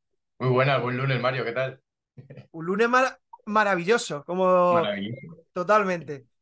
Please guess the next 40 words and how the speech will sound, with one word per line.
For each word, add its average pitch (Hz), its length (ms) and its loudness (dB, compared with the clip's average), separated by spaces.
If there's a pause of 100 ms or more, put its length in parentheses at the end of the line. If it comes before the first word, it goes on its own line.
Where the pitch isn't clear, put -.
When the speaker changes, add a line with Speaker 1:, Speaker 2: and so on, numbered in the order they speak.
(260)
Speaker 2:
Y 226 140 -6
bueno, 269 340 6
lo 196 100 2
primero, 208 220 4
darte 262 220 2
las 262 100 2
gracias 240 220 -2
por 240 140 0
querer 233 160 4
estar 233 160 0
aquí 226 140 0
un 233 80 -2
ratito 220 240 0
conmigo 240 520 2
y 233 160 -4
la 196 100 0
primera 190 220 0
pregunta 226 220 0
es - 60 -2
siempre, 240 200 0
¿qué 240 100 0
tal 214 220 2
todo? 220 360 0 (1300)
Speaker 1:
Pues 113 520 -2
genial, 123 680 -2
la 113 120 -4
verdad, 104 260 -2
muy 143 160 0
bien, 143 360 -4
muy 120 220 -6
a 131 60 2
gusto, 180 580 -6 (160)
eh, 107 840 -2 (640)
con 120 120 -4
mi - 80 -4
personaje 135 540 -4
y 160 60 -12
con 123 120 -10
mi 110 120 -8
vida. 170 440 -2